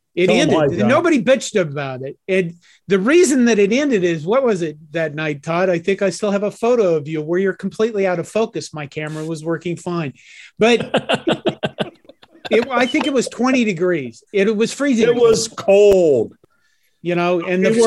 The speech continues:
Speaker 2: weren't
Speaker 1: the frozen,
Speaker 2: feeling
Speaker 1: the oranges were frozen, and one of them hit a referee, an official
Speaker 3: Oh.
Speaker 1: in the back of the head and,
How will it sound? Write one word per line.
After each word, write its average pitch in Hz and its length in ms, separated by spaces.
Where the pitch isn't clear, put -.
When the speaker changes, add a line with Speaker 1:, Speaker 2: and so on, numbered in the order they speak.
Speaker 2:
weren't 226 80
Speaker 1:
the 202 100
frozen, 294 400
Speaker 2:
feeling 127 160
Speaker 1:
the 208 100
oranges 233 680
were 175 160
frozen, 175 640
and 165 300
one 196 140
of 196 80
them 180 120
hit 185 200
a 175 40
referee, 165 680
an 151 180
official 180 480
Speaker 3:
Oh. 151 40
Speaker 1:
in 143 80
the 143 60
back 156 280
of 147 80
the 139 100
head 170 260
and, 143 220